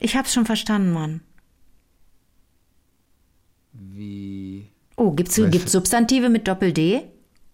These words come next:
Speaker 2: Also
Speaker 1: Es gibt
Speaker 2: Substantive.
Speaker 1: Buddeln zum Beispiel. Buddeln.
Speaker 2: Richtig, Buddeln.
Speaker 1: Okay.
Speaker 2: In Norddeutschland gibt's das Wetter, das Schiedwetter.
Speaker 1: <laughs> Ja, das
Speaker 2: Äh, das
Speaker 1: Schiedwetter.
Speaker 2: Schiedwetter.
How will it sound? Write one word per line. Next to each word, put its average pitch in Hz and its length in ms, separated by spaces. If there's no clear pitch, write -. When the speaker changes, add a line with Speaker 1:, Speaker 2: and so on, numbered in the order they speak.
Speaker 2:
Also 95 220
Speaker 1:
Es - 80
gibt 214 120
Speaker 2:
Substantive. 135 240
Speaker 1:
Buddeln 214 260
zum 180 180
Beispiel. 160 440
Buddeln. 160 540
Speaker 2:
Richtig, 101 280
Buddeln. 82 480
Speaker 1:
Okay. 160 320
Speaker 2:
In 127 120
Norddeutschland 143 460
gibt's 117 140
das 95 180
Wetter, 120 380
das - 120
Schiedwetter. 151 520
Speaker 1:
<laughs> - 0
Ja, 220 920
das 190 160
Speaker 2:
Äh, - 40
das 107 40
Speaker 1:
Schiedwetter. 180 440
Speaker 2:
Schiedwetter. 95 420